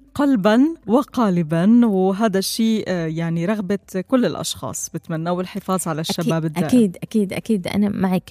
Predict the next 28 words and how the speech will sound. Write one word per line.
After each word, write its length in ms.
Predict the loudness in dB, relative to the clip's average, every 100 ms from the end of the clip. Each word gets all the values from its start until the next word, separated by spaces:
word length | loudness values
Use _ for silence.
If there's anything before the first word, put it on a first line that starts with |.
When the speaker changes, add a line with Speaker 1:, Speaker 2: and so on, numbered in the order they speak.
| -8
Speaker 2:
بالذات 640 | -4 -2 0 4 4 2 -2
الأنثى، 480 | -2 2 2 2 -8 -10 -2
يعني 280 | 2 2 0
Speaker 1:
نعم. 120 | -4
Speaker 2:
ال-، 160 | -6 -10
الأنثى، 440 | -8 0 0 2
Speaker 1:
نعم. 100 | 0
Speaker 2:
لأن 360 | 0 -2 -2 0
أنثى 520 | 0 2 2 2 -2 -4 _ _
هي 100 | -6 -6 -2
لازم 420 | 0 2 0 -2
تهتم 480 | -2 -6 -4 -2 -2
بنفسها، 500 | -6 -8 -10 -12 -6 -4
لكن 260 | 2 2 2
مش 200 | 0 -2
تهتم 420 | -4 -2 -2 0
بنفسها 420 | 0 -2 -4 -6
عشان 320 | -6 -4 -4 -4
تصبح 500 | -4 -4 -6 -8 -8 -4
أنثى، 280 | -4 -6 -8 _
هناك 340 | -2 0 0 -2
فرق. 320 | 0 -2 -2
Speaker 1:
نعم. 200 | -6 -4
Speaker 2:
يعني 240 | 2 4 6
أنا 180 | 4 2
لا 140 | -2
أستمد 580 | -2 -6 -4 -2 -2 -2
أنوثتي 600 | 0 0 0 -6 -6 -6